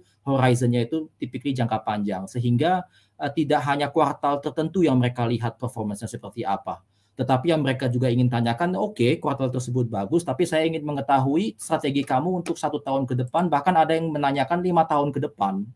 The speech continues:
gitu. Jadi ini adalah untuk memberikan gambaran ke teman-teman bahwa untuk bank seperti Bank Mandiri, eh, yang ngedrive harga sahamnya itu bukan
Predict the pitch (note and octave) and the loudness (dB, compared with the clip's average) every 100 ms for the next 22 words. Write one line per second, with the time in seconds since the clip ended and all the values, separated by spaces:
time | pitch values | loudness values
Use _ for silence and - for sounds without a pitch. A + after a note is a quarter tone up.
0 | - A2 - F#2+ - - - - C3 D#3+ | -12 -8 -8 -10 -16 -20 -20 -2 4 8
1 | F3 D#3 F3 C#3+ C3 C3 C3 B2+ F3 C3+ | 6 6 2 2 0 0 0 -2 -4 0
2 | B2+ B2 B2+ - - B2+ A#2 A#2 C#3+ B2+ | 0 2 -2 -2 -2 0 0 0 -4 -6
3 | B2 A#2+ A#2+ A#2 C#3 F#3 D3+ B2 B2 A#2+ | -4 -2 -2 -2 -2 -4 -6 -2 0 0
4 | - E3+ E3+ D#3+ - C3+ C3 B2 B2+ C3 | 0 0 0 -4 -2 0 2 0 -2 -10
5 | B2+ A#2+ A2+ A2 G#2+ A2 B2 E3+ F3+ _ | -4 -2 -2 -2 -2 -2 0 -2 -2 _
6 | _ _ - E3 C#3 D3+ D3 D3 C3+ B2 | _ _ -4 0 2 2 0 0 0 4
7 | B2+ C#3 C3 A#2+ A2+ A2+ A2+ A2 A2 A2 | 4 4 2 0 0 0 0 0 -2 -2
8 | D3+ C#3+ A#2+ A#2 A2+ | -2 -2 -2 -2 -2